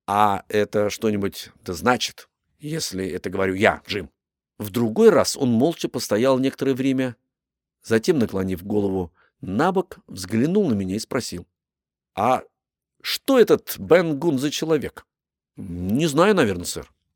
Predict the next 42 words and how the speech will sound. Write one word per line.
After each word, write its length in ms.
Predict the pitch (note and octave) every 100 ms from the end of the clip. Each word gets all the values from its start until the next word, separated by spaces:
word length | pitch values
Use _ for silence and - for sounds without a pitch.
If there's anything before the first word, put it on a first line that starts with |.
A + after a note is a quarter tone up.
| _
отвечал 440 | - - - F#2
я. 160 | E2 E2+ - - - _
«Во 100 | G#2
всяком 280 | - A#3+ B3
случае, 640 | - A3 - F3 C#3+ A2+ - _
я 240 | - G#2+ F#3+
не 120 | F3+
вполне 300 | - F#3 G3+
уверен, 540 | G3+ A#3 A#2+ F2+ A#1
всё 220 | - - E3
ли 120 | D#3
у 60 |
него 140 | C#3 C#3
в 60 |
порядке 360 | - D#3+ C#3 -
с 60 | E2+
головой». 380 | A2 D3 F2+ _ _ _ _ _ _ _ _ _ _ _
«Неудивительно, 960 | - G2 E3+ A#3 A3 G#3+ A3+ A#3 A3 G3+
если 440 | A2 A2+ A#2 A2+ A2
это 240 | G#2 A2+
было 200 | G#2 G2+
и 60 | G2+
так», — 340 | F2 E2 - _ _ _ -
заметил 420 | G2 A2+ G#2 G2+
доктор. 420 | F#2+ - D2+ - _ _ _ _ _ _ -
От 160 | D#2+
человека, 460 | - A2 B2 F#3 F3+
который 320 | C3 C3 D#3
провёл 320 | C#3 B2 D3+
три 220 | C#3 B2+
года 540 | C#3 C3 E3+ D3 D#3+ A2 - -
на 380 | - A2 A#2 G#2+
необитаемом 760 | G#2 G2+ G2+ A2+ B2+ B2+ A#2+
острове, 560 | C3 C3+ - C#3 C#3 C3+
нельзя 480 | A#2+ C3 F#2+ B2+
ожидать, 380 | C#3 C3 C#3+ C3+
чтобы 300 | - C3 B2
он 260 | - C#3+ C3
был 100 | C3+
в 80 | G#2
здравом 540 | F2 A#2+ C#3 C3+ C3
уме, 320 | C3 D3 A2+